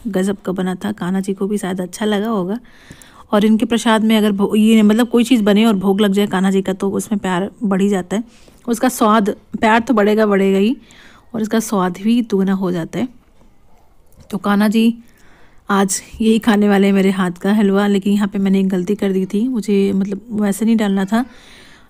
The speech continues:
इसको घोल बना के डालना था ना, तब जाके अच्छा होता, लेकिन इसमें उल्टियाँ पड़ गई थी। लेकिन कान्हा जी को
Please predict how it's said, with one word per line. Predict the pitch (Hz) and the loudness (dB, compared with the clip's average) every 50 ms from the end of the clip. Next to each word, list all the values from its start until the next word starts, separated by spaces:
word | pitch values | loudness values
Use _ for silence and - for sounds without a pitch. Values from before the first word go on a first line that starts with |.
| _ - | _ -8
इसको | - - - 262 | -6 0 0 0
घोल | 220 - 240 269 269 | 2 4 4 4 4
बना | 226 240 233 233 | 4 4 4 2
के | 233 233 233 | 2 2 2
डालना | 220 220 202 202 208 208 | 2 2 2 2 2 2
था | 208 226 | 0 0
ना, | 202 214 226 | 0 0 -2
तब | 226 - - 202 196 | -2 -2 -2 -2 -2
जाके | 190 202 190 185 - 202 | 0 -2 -2 0 -2 -2
अच्छा | - 202 202 - - 233 | -2 -2 -4 -2 -2 0
होता, | 220 202 202 208 214 | 0 0 -2 -2 -2
लेकिन | 190 196 214 202 | -2 -2 -2 -4
इसमें | - - 202 185 | -4 -2 -4 -2
उल्टियाँ | 196 196 185 175 196 190 190 | 0 -2 -2 0 -2 -2 -2
पड़ | 190 185 185 | -2 -4 -4
गई | 175 185 180 180 | -2 -2 -2 -2
थी। | - 208 | -2 -2
लेकिन | 196 190 190 196 190 196 | -2 -2 -2 -2 -2 -2
कान्हा | - - - - - 220 226 214 | -4 -8 -14 -6 0 0 2 2
जी | 196 202 208 | 2 0 -2
को | 202 196 208 208 208 | -2 -2 -2 -4 -4